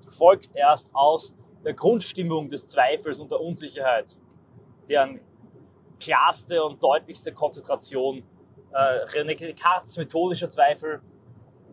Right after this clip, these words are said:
und die Konsequenz daraus, „Ich denke, also bin ich“, darstellt. Mitunter dann der neuzeitliche Subjektivismus.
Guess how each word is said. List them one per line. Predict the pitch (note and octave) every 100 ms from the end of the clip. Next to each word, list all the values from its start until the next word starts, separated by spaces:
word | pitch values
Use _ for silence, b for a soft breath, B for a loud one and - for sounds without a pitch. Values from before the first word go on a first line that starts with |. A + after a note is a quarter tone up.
| -
und | - D3
die |
Konsequenz | C#3 D3+ C#3 D3+ D#3
daraus, | D#3+ C3+ C#3 -
„Ich | -
denke, | C3 A#2+ C#3 A2
also | A#2 B2+
bin | C3 B2+ B2+
ich“, | A2+ - - _ - _ _ _ _
darstellt. | C3 C#3 - D3+ A#2 - - - _ - _ _
Mitunter | B2+ D3 C#3+ D3+
dann | C#3+ C#3
der | C3
neuzeitliche | B2+ B2 D3 - B2 - -
Subjektivismus. | B2+ A#2+ - B2 A#2 - A#2+ G#2 -